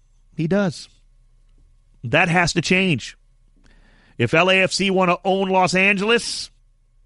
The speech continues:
you gotta beat the team that's down the road. No doubt. Nobody can deny that. Oh, this rivalry, I'll tell you, I get fired up about it. It's fantastic. I love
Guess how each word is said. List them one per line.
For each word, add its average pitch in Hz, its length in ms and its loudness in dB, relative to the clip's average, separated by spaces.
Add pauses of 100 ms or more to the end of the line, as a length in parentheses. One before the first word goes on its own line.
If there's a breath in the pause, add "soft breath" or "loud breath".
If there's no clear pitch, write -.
(360)
you 113 360 -2
gotta 147 300 4
beat 147 240 0
the 160 80 -2
team 165 260 0
that's 156 160 0
down 160 280 2
the 165 80 2
road. 160 380 2 (2000)
No 127 240 4
doubt. 139 420 0 (680 soft breath)
Nobody 151 360 2
can 160 220 -4
deny 180 280 2
that. 165 280 -2 (2000)
Oh, 135 160 4
this 127 180 2
rivalry, 117 460 2
I'll 120 80 0
tell 135 200 2
you, 107 200 2
I 110 100 -2
get 131 160 0
fired 156 300 4
up 139 100 0
about 120 260 2
it. 120 200 0
It's - 360 -4 (120)
fantastic. 139 760 0
I 127 120 0
love 165 640 2